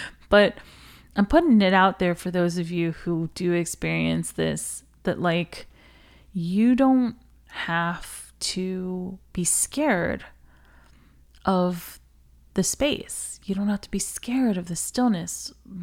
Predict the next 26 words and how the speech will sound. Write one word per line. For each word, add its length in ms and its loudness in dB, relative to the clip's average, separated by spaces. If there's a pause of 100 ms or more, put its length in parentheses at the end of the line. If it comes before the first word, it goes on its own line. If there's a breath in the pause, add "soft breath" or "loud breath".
(400)
the 280 -4 (300)
rest. 840 -2 (1000 loud breath)
You 120 0
don't 140 4
have 140 2
to 60 -10
fill 460 0
it 220 -2
with 320 -6
people 800 -4 (100)
and 180 -2
plans. 1000 -2 (800 soft breath)
You 120 0
don't 80 4
have 80 0
to 80 -4
fill 420 -2
it 280 0
with 240 -4
things 640 -2 (200)
that 200 -10
take 320 -4
up 280 -6
that 380 -10 (360)
air. 600 0 (1900 loud breath)
And 440 4